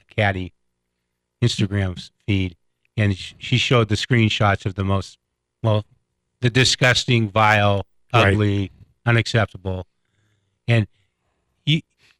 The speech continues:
Speaker 1: let's say you were at that game the night b-, you were at the game in Saint Louis,
Speaker 2: Game
Speaker 1: and you
Speaker 2: four.
Speaker 1: joined,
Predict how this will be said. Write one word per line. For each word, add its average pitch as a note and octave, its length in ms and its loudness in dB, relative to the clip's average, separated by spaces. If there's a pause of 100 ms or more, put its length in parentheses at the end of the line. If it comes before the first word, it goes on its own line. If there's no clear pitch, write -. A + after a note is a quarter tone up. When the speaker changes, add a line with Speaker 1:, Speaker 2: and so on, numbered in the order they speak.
Speaker 1:
let's G3 200 0
say F#3+ 160 4
you E3 200 6
were C#3+ 200 4
at C3 300 2
that C3 260 2
game A#2 480 4 (500)
the A2+ 80 2
night A2 300 2
b-, - 320 -14
you A#2 160 2
were A#2 120 4
at A#2 200 4
the A#2 80 0
game A2+ 260 2
in G#2+ 100 2
Saint A2 300 0
Louis, G#2 420 0 (300)
Speaker 2:
Game A2 120 2
Speaker 1:
and A#2 100 4
you A#2+ 60 4
Speaker 2:
four. G2 100 2
Speaker 1:
joined, A#2+ 300 2